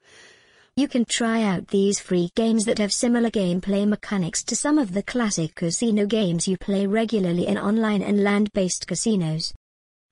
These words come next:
These are five of the best tips that we can give you in order to avoid certain mistakes when playing casino games online. Follow the tips we provided above to ensure that you won't make errors in choosing a suitable online casino for you.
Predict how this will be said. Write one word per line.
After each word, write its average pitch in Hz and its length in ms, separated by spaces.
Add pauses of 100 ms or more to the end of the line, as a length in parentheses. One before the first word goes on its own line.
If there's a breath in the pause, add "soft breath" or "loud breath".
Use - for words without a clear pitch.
(640 loud breath)
These 240 340
are 208 60
five 247 340
of 247 140
the 202 80
best 196 340
tips - 300
that 226 180
we 196 100
can 202 220
give 220 220
you 208 400
in 240 120
order 285 280
to 214 160
avoid 180 360
certain 196 460
mistakes 196 720
when 196 120
playing 196 400
casino 226 400
games 185 440
online. 175 500 (440)
Follow 226 300
the 220 100
tips - 340
we 226 100
provided 208 560
above 180 300
to 214 100
ensure 208 640
that 214 160
you 214 160
won't 202 300
make 196 320
errors 165 320
in 196 160
choosing 190 460
a 175 40
suitable 190 540
online 220 400
casino 214 480
for 170 180
you. 156 240